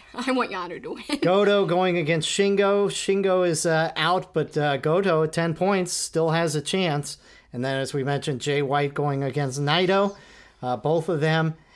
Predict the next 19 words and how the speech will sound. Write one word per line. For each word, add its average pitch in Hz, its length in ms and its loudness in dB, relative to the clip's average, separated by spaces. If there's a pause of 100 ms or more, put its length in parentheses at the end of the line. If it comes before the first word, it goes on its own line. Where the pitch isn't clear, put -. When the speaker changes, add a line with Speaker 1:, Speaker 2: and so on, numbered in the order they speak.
(340)
Speaker 2:
at 156 280 -4 (200)
ten 170 320 -2
points 165 340 0
going 160 340 2
into 156 280 0
this 151 240 0
weekend. 160 420 0
So, 170 460 2 (420)
who - 120 -2
Speaker 1:
Finals 302 320 0
on 247 120 -2
August 247 340 -6
twelfth. - 360 -14
Speaker 2:
who 180 140 0
comes 196 300 2
out 196 180 4
on 196 140 2
the 185 80 0
B, 170 240 -2